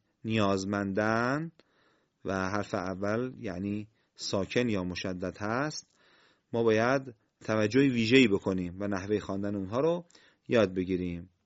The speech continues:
به عنوان مثال، وجعل القمر قال اهبطوا رب انصرني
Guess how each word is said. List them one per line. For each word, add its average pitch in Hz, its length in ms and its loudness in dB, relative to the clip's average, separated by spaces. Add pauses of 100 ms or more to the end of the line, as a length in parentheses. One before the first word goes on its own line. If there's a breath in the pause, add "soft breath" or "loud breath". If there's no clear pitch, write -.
(140)
به 165 80 8
عنوان 190 320 8
مثال، 156 680 6 (440)
وجعل 156 600 10
القمر 156 1120 8 (340)
قال 143 400 10
اهبطوا 147 1400 4 (640)
رب 123 440 4
انصرني 147 1400 6